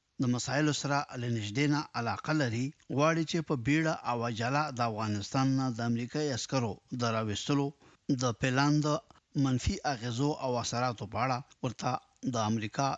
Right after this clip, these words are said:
د استخباراتو ملي ادارې نوی رئیس په تفصیل معلومات ورکړي. دغه مطلب چې د فارن پالیسۍ د مجلې په تازه ګڼه کې د جون په دیارلسمه چاپ شوی، موږ یې خلاصه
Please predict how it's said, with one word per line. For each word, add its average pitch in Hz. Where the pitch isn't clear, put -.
د -
استخباراتو 123
ملي 117
ادارې 120
نوی 123
رئیس 117
په -
تفصیل 120
معلومات 104
ورکړي. 117
دغه 123
مطلب 190
چې 196
د -
فارن 160
پالیسۍ 127
د 131
مجلې 120
په 131
تازه 123
ګڼه 147
کې 151
د 127
جون 131
په 143
دیارلسمه 117
چاپ 104
شوی، 139
موږ 143
یې 123
خلاصه 117